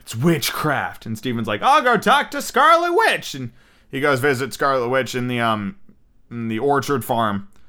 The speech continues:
Uh, and they start chattering, and gosh darn it, wouldn't you know it? Looks like Scarlet Witch is the villain of this movie. Turns out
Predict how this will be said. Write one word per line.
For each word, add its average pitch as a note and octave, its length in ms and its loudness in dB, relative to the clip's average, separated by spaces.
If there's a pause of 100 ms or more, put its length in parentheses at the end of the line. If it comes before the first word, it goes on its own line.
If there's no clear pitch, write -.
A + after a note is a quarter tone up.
(280)
Uh, A2 300 0
and B2 140 -4
they B2+ 100 0
start B2 300 0
chattering, C#3 600 0
and A2+ 300 -4
gosh G#3+ 380 0
darn G3+ 340 2
it, A3+ 140 -4
wouldn't C#4 420 2
you F#3+ 80 4
know B3 220 6
it? D#4 80 2
Looks D#4+ 200 -4
like C#4+ 200 0
Scarlet E4 480 6
Witch G4 280 2
is B3+ 140 0
the C#4 100 2
villain E4+ 380 4
of F4 100 2
this F#4+ 220 4
movie. G4 480 2 (480)
Turns D4 320 0
out D4 320 6